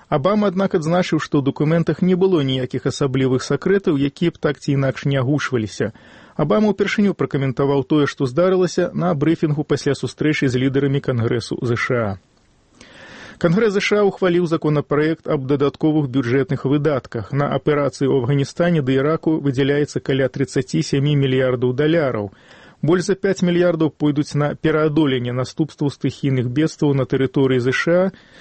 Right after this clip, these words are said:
ды каля трох мільярдаў на дапамогу Гаіці, дзе адбыўся катастрафічны землятрус. Законапраект ужо ўхвалены Сенатам і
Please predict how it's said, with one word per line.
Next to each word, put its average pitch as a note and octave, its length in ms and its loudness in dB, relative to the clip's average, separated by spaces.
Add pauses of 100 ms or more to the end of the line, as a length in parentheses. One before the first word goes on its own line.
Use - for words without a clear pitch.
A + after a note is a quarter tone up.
(260)
ды F#3+ 160 0
каля E3 240 0
трох E3+ 240 0
мільярдаў D#3+ 480 2
на D3+ 160 0
дапамогу C#3+ 560 0
Гаіці, D#3+ 560 0
дзе C#3 320 0
адбыўся C#3 480 -2
катастрафічны B2+ 880 -2
землятрус. C3+ 720 -2 (720)
Законапраект G3 640 0
ужо D#3+ 240 2
ўхвалены C#3+ 400 0
Сенатам F#3 560 0
і G#3 160 2